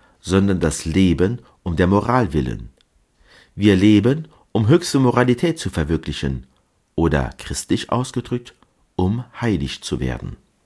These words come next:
Für Kant ist es also a priori ausgeschlossen, dass die Moral jemals in die Rolle dessen geraten könnte, was den Menschen an seiner Bestimmung hindert, da sie selber gerade dasjenige ist,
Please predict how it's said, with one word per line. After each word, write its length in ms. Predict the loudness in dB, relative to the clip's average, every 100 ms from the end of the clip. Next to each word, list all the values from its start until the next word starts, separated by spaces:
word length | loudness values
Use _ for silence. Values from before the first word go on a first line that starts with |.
| _ _ _ _ _ _ _ _ _ _ _ _ _ _ _ _ _
Für 200 | 0 2
Kant 360 | 4 2 0
ist 200 | -2 -2
es 160 | -2 0
also 280 | 0 2 0
a 100 | 0
priori 540 | 2 4 6 6 2 2
ausgeschlossen, 880 | 0 0 -4 0 -2 0 -6 -6 -12 -20 _ _ -20 _
dass 160 | -4 0
die 120 | 4
Moral 380 | 4 4 2 0
jemals 500 | 2 2 4 2 0
in 120 | -2
die 80 | -2
Rolle 260 | 0 2 2
dessen 400 | 0 -4 -2 -4
geraten 460 | -2 -2 -2 -4
könnte, 520 | -2 -2 0 -2 -4 -6 _ _ _ _
was 180 | -4 0
den 200 | 2 4
Menschen 420 | 2 2 -2 -4
an 120 | -2
seiner 220 | 0 2 2
Bestimmung 400 | 0 0 0 0
hindert, 540 | 0 2 2 0 -4 _ _ _ _
da 140 | -2 -2
sie 100 | -2
selber 460 | 0 2 4 2
gerade 360 | 0 -2 0 0
dasjenige 720 | 0 -4 -4 0 0 2 2
ist, 260 | 0 -2